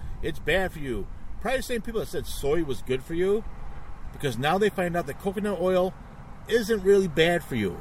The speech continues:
It's really not that harmful, not that bad. And people are actually recommending it, that we use coconut oil for things and putting coconut oil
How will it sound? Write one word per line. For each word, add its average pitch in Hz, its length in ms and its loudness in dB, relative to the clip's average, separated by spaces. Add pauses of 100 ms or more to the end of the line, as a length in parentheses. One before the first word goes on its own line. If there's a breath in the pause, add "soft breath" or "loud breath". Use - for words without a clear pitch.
It's 127 240 -2
really 196 280 6
not 180 280 0
that 180 220 2
harmful, 175 360 -2
not 147 220 -2
that 156 180 -2
bad. 160 280 0 (500 loud breath)
And 151 120 0
people 196 200 2
are 185 80 6
actually 165 340 0
recommending 135 680 2
it, 107 100 2 (120)
that 113 120 4
we 120 80 2
use 123 140 4
coconut 127 400 0
oil 110 180 4
for 104 140 -2
things 85 500 -2 (560 loud breath)
and 110 140 2
putting 147 200 2
coconut 135 400 0
oil 123 260 4